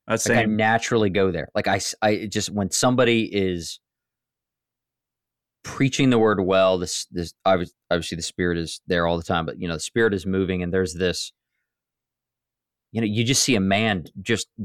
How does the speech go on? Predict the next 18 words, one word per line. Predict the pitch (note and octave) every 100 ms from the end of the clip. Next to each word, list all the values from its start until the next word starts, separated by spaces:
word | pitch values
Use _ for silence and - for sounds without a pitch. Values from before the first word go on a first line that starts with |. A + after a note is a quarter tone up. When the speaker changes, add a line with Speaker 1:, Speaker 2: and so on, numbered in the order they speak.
| E2
Speaker 2:
doing | G#2+ A#2 A2
their | F#2
craft | - - F2+ F2 - - -
so | - - G2
well. | F2 F2 E2 D2 - _ _ _ _ _ _ -
It, | A2 - -
th-, | A2 G#2+
there's | A#2+ A2+
a, | B2+ G#2
I | A#2
have | A2+
this | G2+ -
compulsion | A2+ - - - B2+ - A2
where | F#2 F2+
ju-, | A2
I | A2+
just, | G#2 G2
n-, | B2 G#2+ - G2+